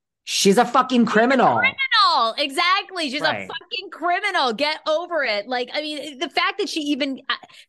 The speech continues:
Speaker 2: who's paying their bills? Because her own Chaudry Law in New York City wants nothing to do with her because they've made multiple attempts to collect.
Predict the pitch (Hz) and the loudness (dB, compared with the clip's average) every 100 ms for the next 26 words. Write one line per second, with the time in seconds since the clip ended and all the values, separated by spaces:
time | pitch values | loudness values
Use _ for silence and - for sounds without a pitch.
0 | _ _ _ 285 392 381 - 339 359 330 | _ _ _ 0 0 -2 -2 -2 -2 -4
1 | 311 220 262 - 254 254 285 220 - 277 | -8 -8 -12 -4 -2 2 2 2 2 4
2 | 302 190 160 - 202 247 220 294 - 302 | 4 0 -2 -6 -2 -2 0 -2 0 0
3 | 320 311 - 294 330 285 330 294 262 247 | 0 -2 -2 -2 -2 -2 -4 -4 -4 0
4 | 262 208 196 - 285 302 320 330 294 277 | 0 0 -2 -8 -8 -8 -6 -4 -2 -2
5 | 269 - - 285 247 180 175 - 240 240 | -2 -6 -8 -4 -4 -4 -6 -6 -4 -4
6 | - - 233 285 415 381 269 233 285 269 | -6 -6 -2 -2 -2 -6 -4 -6 -4 -4
7 | 202 196 220 196 214 196 214 208 214 262 | -4 -4 -6 -4 -4 -4 -4 -2 -2 -2
8 | 427 294 269 233 240 226 214 220 - 220 | -6 -6 -6 -6 -6 -6 -8 -10 -6 -2
9 | 196 175 - | 0 -2 -6